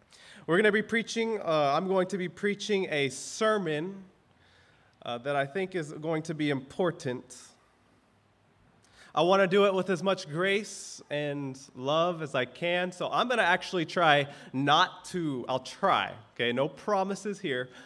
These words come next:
I will try not to sound actually too maybe preachy, if you will. Um, like I said, I, I, no promises there, but I'm gonna try and be kind of even-keeled because of the nature of the topic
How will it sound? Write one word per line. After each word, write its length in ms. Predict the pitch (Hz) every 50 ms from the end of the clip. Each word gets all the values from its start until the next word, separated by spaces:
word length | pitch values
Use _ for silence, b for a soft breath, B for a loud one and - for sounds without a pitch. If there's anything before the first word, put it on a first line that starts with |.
| B B
I 120 | - 123 123
will 180 | 123 151 165
try 380 | 160 - - 202 180 151 139 135
not 280 | 131 139 156 - - -
to 120 | - 175
sound 360 | 147 - - 170 156 151 143 127
actually 440 | 139 139 135 - - 151 147 135
too 480 | 123 - - - 156 147 139 135 131 131 B B B B B B B B B B B B _ _ _ _ _ _ - -
maybe 240 | 135 143 139 131
preachy, 1040 | 127 - - - - 170 165 175 170 - - - 170 175 180 175 175 175 180 185 180 165 - - _ _ _ _ _ _ _ _ _ _ _ -
if 220 | - 151 143 -
you 140 | 180 185 180
will. 480 | 180 190 196 196 196 196 190 185 185 B B B B B B B
Um, 240 | 135 135 131 127 127
like 180 | 127 117 135 160
I 60 | 156
said, 200 | 147 - 135 117
I, 140 | 117 113 110 -
I, 100 | 117 120
no 180 | 120 123 135
promises 600 | 139 139 - 165 151 147 151 143 - 151 143 123
there, 320 | 120 127 123 120 120 123 120 -
but 120 | - 123 -
I'm 120 | 120 135
gonna 120 | 156 165 170
try 360 | 170 - - 185 175 175 180
and 160 | 185 190 185
be 100 | 185 180
kind 300 | 180 - 185 170 160 156
of 100 | 143 -
even-keeled 800 | 160 165 156 143 170 165 165 165 - - 160 143 139 135 135 127
because 720 | 151 147 151 - - - - 185 185 190 202 202 185 190
of 200 | 180 175 160 147
the 100 | 170 156
nature 680 | 147 156 175 175 175 185 175 - - - 165 147 143 139
of 240 | - 135 135 131
the 80 | 135 139
topic 640 | 143 - - 185 160 147 - - 135 127 123 -